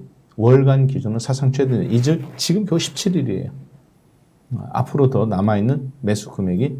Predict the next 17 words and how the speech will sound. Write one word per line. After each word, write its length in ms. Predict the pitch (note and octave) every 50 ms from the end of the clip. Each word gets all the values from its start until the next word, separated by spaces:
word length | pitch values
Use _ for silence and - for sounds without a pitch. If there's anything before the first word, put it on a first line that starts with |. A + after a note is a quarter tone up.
| - - - - -
상당 420 | - - - - E3 D#3 D#3 D#3+ D#3
부분 240 | D3 D3+ E3 D#3+
남아있다고 540 | A#2 G#2+ G#2 G#2 G#2 G2 G2+ - G#2 A#2 A#2+
볼 120 | - G#2 G2+
수 120 | - -
있겠습니다. 460 | - - G2+ - - - F#2 F#2+ - - - - - - - - -
자, 120 | - D#3 C3
그러면 300 | - F3+ G3 F#3+ F#3+ D#3+
이러한 340 | C#3+ C#3+ E3 E3+ E3+ E3+
어떤 380 | D#3 C3+ C3+ - - D3+ C#3+ B2
외국인들의 500 | A2+ B2 C3+ C#3+ C#3 C#3+ C3+ C3 B2+ B2+
강력한 460 | - B2+ A#2 B2 B2 - C3+ C3 A#2
매수가 340 | F#2+ F#2 - - G#2 G2+ -
국내 260 | - - C3 C#3+ F3
시장에서만 640 | F3+ - - - C3+ B2+ B2+ B2 - B2+ B2 A#2 A2+
이루어지고 400 | G#2 G2 G#2 F#2+ F2+ F2+ F2+ F2+
있느냐? 360 | F2 F#2+ B2 D3+ C#3+ B2 -